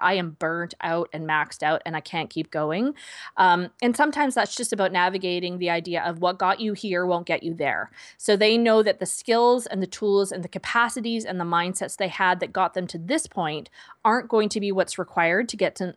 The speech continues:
them to the next phase of, phase of growth. And that's really more about the personal leadership piece and really looking at how do you need to show up? How does your business need to operate,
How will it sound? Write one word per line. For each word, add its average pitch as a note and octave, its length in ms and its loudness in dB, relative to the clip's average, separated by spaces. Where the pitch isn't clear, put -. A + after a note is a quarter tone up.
them F3+ 220 0
to E3+ 140 -8
the E3+ 80 -2
next D3+ 260 -2
phase E3 220 -6
of, D#3+ 80 -10
phase F#3+ 280 6
of E3 80 2
growth. C3+ 400 0
And A3 140 6
that's A3 280 4
really G3 240 2
more E3+ 200 -2
about E3 280 -2
the E3 60 -14
personal D#3+ 440 -8
leadership D#3+ 440 -8
piece A#3+ 380 -8
and F3+ 160 -4
really F3 220 0
looking E3+ 380 -4
at D#3+ 200 2
how G#3 140 4
do A3+ 80 2
you A#3 140 2
need G#3 220 2
to G3 80 -10
show F3 340 -2
up? D#3+ 220 2
How G#3 120 -2
does G#3 160 2
your G3 120 0
business F#3+ 360 -2
need F3+ 160 -6
to - 100 -8
operate, E3 600 -2